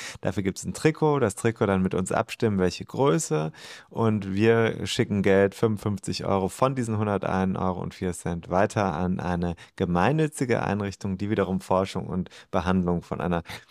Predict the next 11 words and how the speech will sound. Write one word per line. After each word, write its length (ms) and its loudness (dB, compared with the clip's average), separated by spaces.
oder 180 0
mehreren 520 2
sehr 240 0
seltenen 640 -2
Hautkrankheiten, 720 -2
die 100 -4
mit 240 0
Rheuma 280 4
in 100 -4
Verbindung 500 -6
stehen 420 -14